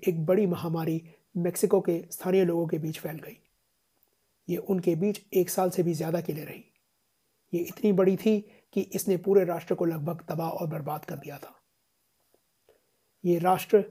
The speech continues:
जिसे न्यू स्पेन कहा जाता था, ये बिल्कुल खाली हो गया।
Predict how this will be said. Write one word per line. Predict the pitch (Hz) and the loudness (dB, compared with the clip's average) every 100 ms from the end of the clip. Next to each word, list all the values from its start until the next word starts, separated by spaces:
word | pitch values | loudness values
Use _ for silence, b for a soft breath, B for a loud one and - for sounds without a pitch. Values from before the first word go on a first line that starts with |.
| _ _ | _ _
जिसे | - - 185 - - | -4 2 2 2 0
न्यू | 185 | -2
स्पेन | 175 208 214 | 4 4 6
कहा | 190 165 | 2 -2
जाता | 165 160 160 | -4 -4 -6
था, | 170 165 b b - | -8 -10 b b -2
ये | 175 | 2
बिल्कुल | 175 190 180 | 2 2 2
खाली | - 180 180 | 2 2 2
हो | 156 | 0
गया। | 143 - | -8 -14